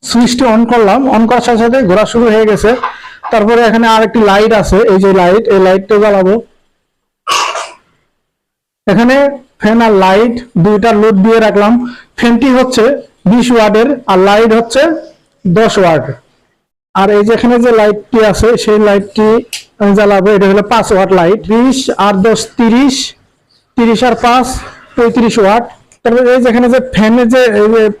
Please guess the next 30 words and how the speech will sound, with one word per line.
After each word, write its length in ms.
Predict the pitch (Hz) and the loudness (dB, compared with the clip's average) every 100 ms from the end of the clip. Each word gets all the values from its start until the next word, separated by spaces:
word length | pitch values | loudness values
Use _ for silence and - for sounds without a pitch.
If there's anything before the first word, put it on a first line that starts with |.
| _ _ - | _ _ -2
এই 60 | 214 | 0
যে 60 | 226 | 0
ফ্যানের 240 | 226 226 226 | 0 0 2
যে 80 | 247 240 | 2 2
রেগুলেটরটি 520 | 240 233 233 220 226 208 | 0 0 0 -2 0 0
আছে, 180 | 180 226 277 _ _ _ _ _ - - - | 0 -2 -2 _ _ _ _ _ -20 -14 -6
অর্থাৎ 200 | 190 220 220 | -4 0 0
এই 60 | 214 | 2
যে, 40 | 214 | 2
এই 40 | 208 | 2
যে 60 | 214 | 0
ফ্যানের 240 | - 208 208 | 0 0 2
যে 60 | 214 - | 0 0
সুইচ, 240 | 214 233 - | 0 0 -2
সেটা 180 | 226 214 214 | -2 0 0
on 80 | 214 | 0
করব, 180 | 220 220 302 320 _ _ | 0 0 0 -2 _ _
কারেন্টের 320 | 226 208 202 208 | -2 0 0 0
লাইন 160 | 202 240 269 - - | 0 0 -2 -6 -4
আমি 140 | 185 185 | 0 0
অফ 100 | 165 - | 0 -2
করব। 200 | 156 127 120 123 - - _ _ _ _ _ - | -2 0 -2 -6 -14 -20 _ _ _ _ _ -6
হ্যাঁ, 160 | 170 180 | -2 0
অফ 80 | 180 - | -2 -2
করলাম। 220 | 226 240 220 | 0 0 0
এখন 160 | 202 226 | 0 0
আমার 140 | 220 226 196 | 0 0 0
লোড 140 | 214 - | -2 0
চলতেছে 420 | 247 226 254 - 233 311 _ _ _ _ _ _ _ _ _ - | -2 0 -2 0 -2 -2 _ _ _ _ _ _ _ _ _ -4
সোলার 280 | 226 196 | 0 0